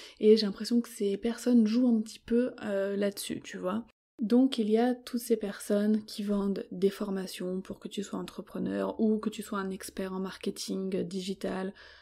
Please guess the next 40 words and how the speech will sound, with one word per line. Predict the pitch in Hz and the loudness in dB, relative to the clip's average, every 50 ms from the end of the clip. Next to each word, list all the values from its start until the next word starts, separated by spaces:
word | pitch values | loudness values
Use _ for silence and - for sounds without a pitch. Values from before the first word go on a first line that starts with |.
| _ _ _ _ - | _ _ _ _ -8
et | - 214 - | -8 -8 -6
cetera. | - 214 214 208 190 185 196 190 208 226 240 - - - _ _ _ _ _ _ - - | -6 -6 -4 -4 -4 -2 -4 -4 -4 -6 -8 -12 -20 -20 _ _ _ _ _ _ -16 -8
Certains, | - - 220 208 - - 233 233 | -2 0 0 0 2 2 2 4
comme | 226 233 214 202 | 4 2 0 0
je | 202 | 0
te | - 220 202 | 0 2 2
l'ai | 202 202 | 2 2
dit, | 196 202 214 220 220 226 - - - _ - | 4 4 6 6 4 4 0 -6 -14 _ -4
ont | 214 208 208 202 202 - - | 0 0 0 0 -2 -4 -4
beaucoup | 214 196 226 226 - 226 | -2 -2 0 2 2 2
d'expérience | 214 214 214 - - 208 202 202 196 | 2 0 0 -4 -4 -4 -4 -4 -2
derrière | 202 202 196 196 190 196 196 196 208 | -2 -2 -2 -2 -2 -2 -2 2 4
eux, | 208 208 208 214 220 - | 6 8 8 6 6 4
ils | - 202 | -2 -6
savent | 196 - - - 214 202 208 | -6 -6 -6 -4 -4 -2 0
de | 196 208 | 0 0
quoi | 208 - 196 | 0 0 -4
ils | 190 | -4
parlent, | - - 196 190 190 190 185 | -4 -4 -4 -4 -4 -6 -8
c'est | - - 196 180 | -8 -10 -8 -4
leur | 185 190 196 190 196 | -2 -2 -2 -2 0
domaine, | 190 202 196 196 196 196 190 | 0 0 0 0 -2 -2 -2
ils | 196 196 | -2 -2
maîtrisent | 190 190 196 208 202 - - 214 196 202 202 | 0 0 0 0 0 -2 -2 0 0 0 0
ça, | 196 - 208 214 240 277 - - - - - - _ | 0 -2 -2 -2 -2 -2 -6 -10 -16 -18 -20 -10 _
et | 208 190 | -8 -4
ça | - 208 | -4 -4
c'est | 208 - 208 196 | -4 -2 -2 -4
génial, | 196 196 190 202 202 214 233 247 - - - _ _ _ _ _ _ _ _ _ | -4 -4 -4 -2 2 2 2 2 2 0 -6 _ _ _ _ _ _ _ _ _
mais | 220 208 214 233 | 6 8 8 8
il | 233 | 8
faut | 226 233 | 6 4
faire | 214 220 208 202 | 2 2 0 -2
attention | 202 196 - 202 196 214 247 254 | -4 -4 -6 -6 -2 0 0 0
parce | 240 190 - - | 0 -2 -6 -8
qu'il | - 196 190 185 | -8 -6 -6 -4
y | 185 | -6
a, | 185 | -6
voilà, | 180 185 185 180 180 | -6 -6 -8 -8 -8
ceux | 180 - - - 226 226 226 | -10 -6 0 2 2 2 2